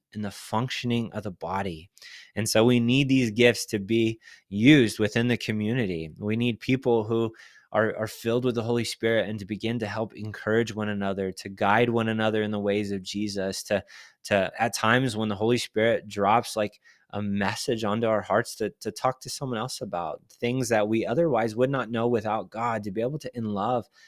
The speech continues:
share that, to help build each other up. Isn't this a wonderful thing to care for one another when, when we're going through hard stuff, to be able to provide for needs, or if someone loses a job, to all chip in our finances to help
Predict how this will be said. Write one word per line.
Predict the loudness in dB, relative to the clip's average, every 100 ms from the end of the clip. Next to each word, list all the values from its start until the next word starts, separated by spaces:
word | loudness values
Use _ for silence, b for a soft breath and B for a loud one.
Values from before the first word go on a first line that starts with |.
| b
share | -10 -6 -2 2 2
that, | 0 -4
to | -8
help | -8 -10 _
build | -8 -4 -4 -2
each | -4 -2
other | -2 0 -2 -4 b b b _
up. | -4 -2 -2 -2
Isn't | -2 -2 -2
this | 0 0
a |
wonderful | 0 0 -2 -4
thing | -4 -4
to | -4
care | -8 -2 0 2
for | 0 0
one | 0
another | 0 0 0 0 0
when, | 2 0 -2 B B -2
when | 0
we're | 6
going | 6 6
through | 4
hard | 4 2
stuff, | 2 2 2
to | 2
be | 2
able | 2 0
to |
provide | -2 -2 2 2 2
for | 0 -4
needs, | -2 0 -2 0
or | 0
if | 0
someone | 0 0 2
loses | 4 4 2
a | 0
job, | 2 4 6 4
to | 2
all | 4 4 4 B B -4
chip | -2 2
in | 2
our | 2
finances | 0 2 2 0 -2 -4 -6
to | -6
help | -2 2 2